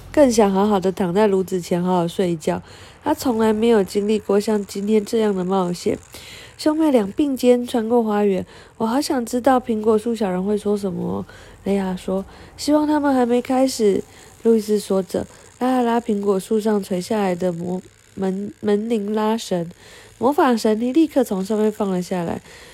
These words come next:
兄妹俩飞快地爬上去，卢修斯已经在上面等着。“快进来！佩特纳拉的肚子里的问题多到快要爆炸了，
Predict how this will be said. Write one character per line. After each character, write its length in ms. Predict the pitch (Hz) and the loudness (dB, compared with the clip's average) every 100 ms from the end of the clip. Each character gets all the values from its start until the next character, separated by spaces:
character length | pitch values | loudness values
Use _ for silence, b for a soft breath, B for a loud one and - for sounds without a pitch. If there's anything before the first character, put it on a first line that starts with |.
| B | B
兄 200 | - 226 | -2 2
妹 120 | 240 | 4
俩 200 | 202 180 | 2 0
飞 200 | 226 294 | 0 0
快 220 | 285 294 | 0 0
地 80 | 233 | 0
爬 220 | - 185 | -2 -2
上 200 | 208 208 | 0 -2
去， 240 | 208 202 190 B B B | -2 -4 -6 B B B
卢 140 | - 247 | -2 2
修 180 | 294 294 | 2 2
斯 180 | 302 | 0
已 40 | 233 | 0
经 180 | 185 214 | 0 -2
在 140 | 254 | -2
上 200 | 269 262 | -2 0
面 140 | 254 | -2
等 160 | 208 180 180 | -2 -4 -4
着。 260 | - - B B B | -6 -6 B B B
“快 160 | - 285 | -6 -4
进 240 | 269 302 | -2 -2
来！ 400 | 233 190 196 202 202 b b b - | 0 0 0 0 -4 b b b -4
佩 180 | 285 269 | 0 2
特 140 | 277 | 2
纳 260 | 254 254 233 - - | 2 2 0 -4 -6
拉 180 | 226 233 | 0 2
的 140 | 233 | 2
肚 220 | 214 262 226 | 2 2 0
子 160 | 202 | -2
里 120 | 185 | -4
的 160 | 175 196 | 0 2
问 200 | 226 240 | 4 4
题 100 | 226 | 2
多 180 | 208 233 | 0 2
到 160 | 247 | 2
快 140 | 247 254 | 2 2
要 100 | 247 | 4
爆 240 | 262 262 | 6 4
炸 360 | 220 247 233 202 | 4 0 2 2
了， 160 | 180 | 0